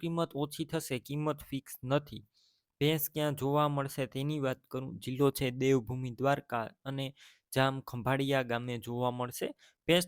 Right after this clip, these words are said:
લેવી હોય તો હિતેશભાઈના મોબાઈલ નંબર કઈ રીતના મેળવવા, YouTube ઉપર વીડિયો જોતા હોય, વીડિયો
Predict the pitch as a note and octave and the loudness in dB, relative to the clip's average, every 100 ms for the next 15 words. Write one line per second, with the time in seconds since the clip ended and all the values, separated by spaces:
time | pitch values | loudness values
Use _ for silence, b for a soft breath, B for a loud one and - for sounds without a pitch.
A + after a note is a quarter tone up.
0 | F3 F3 F3 E3+ D3 D3 D#3 - D#3 D#3 | 2 4 4 2 -2 0 -4 0 -2 0
1 | D3 C#3 C#3 D#3 D3+ D3+ C#3+ C#3 D3+ D3 | -2 -2 -2 -2 -2 -2 -4 -2 -2 -2
2 | C#3+ - B2+ C3 C#3+ C#3+ C3+ D3 - C#3 | -4 -8 -8 -4 -2 -2 0 -2 -4 -6
3 | D3+ E3+ E3 D3+ D3 C#3 C#3 C#3+ C#3+ C3+ | -4 -2 -2 -2 -2 -2 -2 0 0 2
4 | C#3+ D3 C#3+ C3 B2+ C#3 C#3 | 0 2 4 4 2 -2 -4